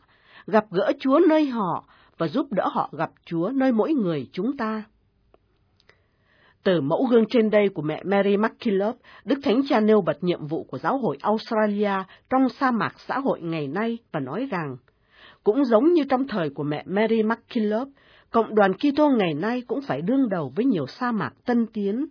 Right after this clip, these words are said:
sa mạc của sự dửng dưng và bất bao dung, kỳ thị, coi rẻ người khác.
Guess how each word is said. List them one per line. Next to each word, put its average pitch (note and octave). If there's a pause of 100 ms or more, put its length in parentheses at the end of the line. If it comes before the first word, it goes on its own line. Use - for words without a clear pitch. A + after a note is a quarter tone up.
(120)
sa -
mạc G#3+
của D3
sự -
dửng C3+
dưng A#3+
và C#3
bất F#3+
bao A#3
dung, A#3 (360)
kỳ G#3+ (180)
thị, D3+ (300)
coi C#4+
rẻ C3+
người D3+
khác. A3+